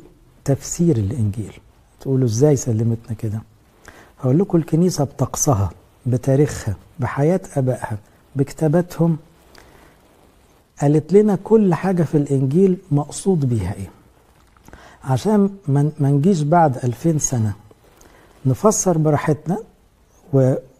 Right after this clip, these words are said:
ونطلع بأفكار بحريتنا ونقول: "الإنجيل قال". ما هو الإنجيل قال، بس ما قالش المعنى اللي انت قلته، قال نص، والنص انت ممكن تاخده في اتجاه، واحد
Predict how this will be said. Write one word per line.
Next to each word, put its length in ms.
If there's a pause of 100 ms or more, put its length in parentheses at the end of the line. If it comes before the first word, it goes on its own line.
ونطلع 540
بأفكار 1040 (480)
بحريتنا 960
ونقول: 360
"الإنجيل 480
قال". 220 (480)
ما 80
هو 100
الإنجيل 480
قال، 280
بس 280
ما 120
قالش 260
المعنى 380
اللي 160
انت 180
قلته، 320 (520)
قال 240
نص، 380 (480)
والنص 440
انت 220
ممكن 380
تاخده 300
في 120
اتجاه، 420 (400)
واحد 220